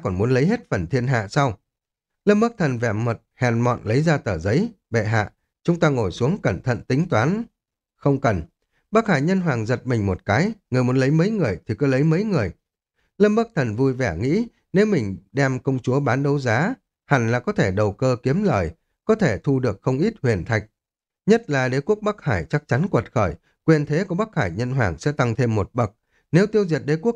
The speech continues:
Cực Quang, vậy đám công chúa Bắc Hải càng đáng giá. Hắn càng nghĩ càng vui vẻ. Làm như vậy có phải rất khốn nạn không?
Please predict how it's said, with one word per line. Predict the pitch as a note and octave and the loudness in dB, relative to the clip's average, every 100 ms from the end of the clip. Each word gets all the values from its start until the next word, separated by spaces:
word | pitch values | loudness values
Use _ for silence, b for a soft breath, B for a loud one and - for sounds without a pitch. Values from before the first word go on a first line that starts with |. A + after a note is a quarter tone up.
| - | -4
Cực | G#2+ - | -8 -4
Quang, | A#2+ B2 G#2 - _ - | -2 -2 -4 -10 _ 0
vậy | D3+ | 2
đám | C#3+ F#3+ | 2 0
công | G3+ F#3+ | -2 0
chúa | F3 | -2
Bắc | F#3+ A3+ - | -2 -4 -2
Hải | A#2 F2 | -4 -2
càng | - F#2 D#2+ | -2 -2 -2
đáng | G2 D3+ | -2 0
giá. | G#2+ A2 A3+ - _ _ - | 0 0 0 -6 _ _ -4
Hắn | A#2+ E3+ F#3 | 0 0 0
càng | G2+ E2 | -2 -2
nghĩ | A#2 F3+ | -2 -2
càng | - F2+ D#2 | -2 -2 0
vui | C3+ | -2
vẻ. | A#2+ B2+ E2 - _ _ _ _ _ - | 0 -2 -4 -8 _ _ _ _ _ 0
Làm | E3 E3+ | 2 2
như | G3+ | 0
vậy | E3+ B2 B2 | 0 -2 -2
có | B2 | -4
phải | E3 F#2 | -2 -2
rất | B2 F#3+ | -2 -4
khốn | - B2+ G3+ | -2 0 0
nạn | C3+ G2 | -2 0
không? | D3 | -2